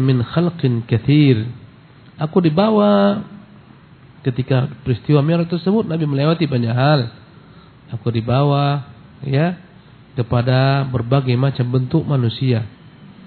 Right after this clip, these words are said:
yang banyak. "Min khalqin katsirin." Ya, "nisa'uhu mu'allaqatun bithadihinna." Ada perempuan-perempuan digantung dengan payudaranya.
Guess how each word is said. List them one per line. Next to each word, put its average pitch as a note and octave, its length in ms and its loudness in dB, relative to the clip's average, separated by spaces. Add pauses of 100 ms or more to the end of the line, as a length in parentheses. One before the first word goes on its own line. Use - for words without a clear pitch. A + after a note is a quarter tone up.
(280)
yang A#2+ 160 -2
banyak. D#3 340 4 (1300)
"Min A#2+ 100 -4
khalqin D#3+ 540 0
katsirin." B2+ 640 2 (680)
Ya, C3 380 0
"nisa'uhu D3+ 720 2
mu'allaqatun C3+ 800 0
bithadihinna." B2 800 0 (560)
Ada G3 320 -2
perempuan-perempuan D3 1300 2
digantung D3 800 0
dengan C3 320 2
payudaranya. C3+ 800 4